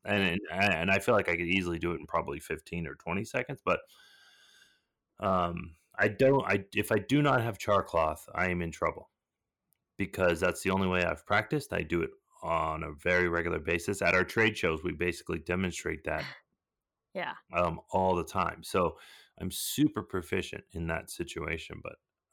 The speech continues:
Speaker 1: uh, without char cloth, I, I don't know what I would,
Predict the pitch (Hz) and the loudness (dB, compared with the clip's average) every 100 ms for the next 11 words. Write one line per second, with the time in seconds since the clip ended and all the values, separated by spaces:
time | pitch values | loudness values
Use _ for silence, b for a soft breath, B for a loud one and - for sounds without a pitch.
0 | 80 - - - 78 78 110 - - 85 | -14 -14 -16 -18 -8 2 2 2 0 -2
1 | 80 76 73 - - 80 85 76 62 - | -2 -4 -4 -8 -8 -2 -2 -2 -4 -10
2 | - 85 78 65 - 78 73 73 - _ | -6 -4 -4 -6 -8 -6 -6 -8 -14 _
3 | - 80 73 67 67 | -8 -6 -4 -6 -8